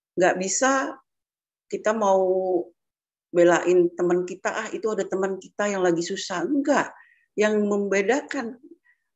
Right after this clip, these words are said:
eh, setiap pasien adalah dari triase itu sendiri. Jadi ada merah itu resusitasi, kuning itu emergency,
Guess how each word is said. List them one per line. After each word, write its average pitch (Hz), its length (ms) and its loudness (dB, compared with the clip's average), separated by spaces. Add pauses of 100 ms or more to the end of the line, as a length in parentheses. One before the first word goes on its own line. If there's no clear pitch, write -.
(100)
eh, 170 160 2
setiap 180 360 -2
pasien 214 400 -6
adalah 180 320 2
dari 165 320 2
triase 175 440 -4
itu 190 120 -6
sendiri. 185 640 0 (480)
Jadi 170 480 0 (280)
ada 135 560 2 (1200)
merah 262 480 0
itu 180 160 -2
resusitasi, 190 1160 -2 (520)
kuning 208 400 4
itu 175 160 4
emergency, 214 1040 -2